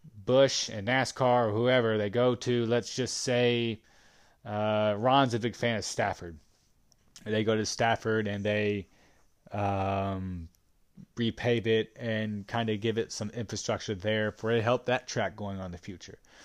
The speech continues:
Things like that. Um, so we'll see. Uh, hopefully it's a race that's interesting and it doesn't make nascar look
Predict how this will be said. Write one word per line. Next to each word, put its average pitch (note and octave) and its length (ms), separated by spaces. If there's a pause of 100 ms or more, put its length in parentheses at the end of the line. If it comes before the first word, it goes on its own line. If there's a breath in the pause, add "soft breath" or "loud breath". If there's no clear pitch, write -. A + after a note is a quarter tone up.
(460 loud breath)
Things A#2+ 300
like G#2+ 280
that. G2 360 (100)
Um, G#2+ 720 (1040)
so A#2 360
we'll E3 140
see. C#3 300 (100)
Uh, B2+ 100
hopefully D#3+ 800
it's C#3 220
a C#3 60
race B2+ 500
that's - 380 (720 soft breath)
interesting B2+ 720 (100)
and A2+ 180
it A2+ 120 (220)
doesn't A#2+ 460
make A2 380
nascar G#2+ 580
look G2+ 260